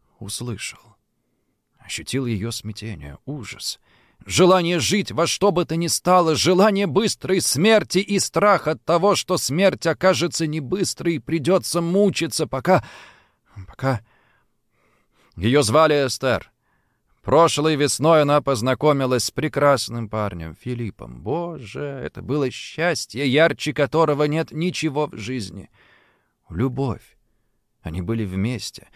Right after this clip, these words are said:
они были одним существом, строили планы...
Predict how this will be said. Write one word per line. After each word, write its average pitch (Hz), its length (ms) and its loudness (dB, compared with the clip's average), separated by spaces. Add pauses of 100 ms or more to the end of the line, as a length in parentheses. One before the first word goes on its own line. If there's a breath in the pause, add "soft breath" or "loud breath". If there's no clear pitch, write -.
(120 soft breath)
они 92 220 -2
были 143 340 2
одним 131 440 0
существом, - 880 -6
строили 151 420 -8
планы... 107 640 0